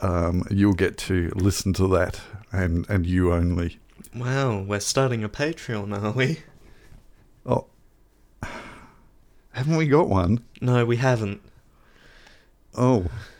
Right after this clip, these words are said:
Speaker 1: is, so why have we been making this? <laughs> Why are we on our third season and not raking in the cash?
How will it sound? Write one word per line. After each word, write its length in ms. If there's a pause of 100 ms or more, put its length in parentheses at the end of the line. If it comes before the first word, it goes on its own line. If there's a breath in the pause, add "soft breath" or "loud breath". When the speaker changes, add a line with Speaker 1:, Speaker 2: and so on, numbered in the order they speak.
(180 loud breath)
Speaker 1:
is, 180 (2000 loud breath)
so 520 (540)
why 240
have 140
we 120
been 260
making 520
this? 920
<laughs> 560
Why 220
are 100
we 120
on 140
our 160
third 380
season 560
and 120
not 200
raking 420
in 180
the 100
cash? 640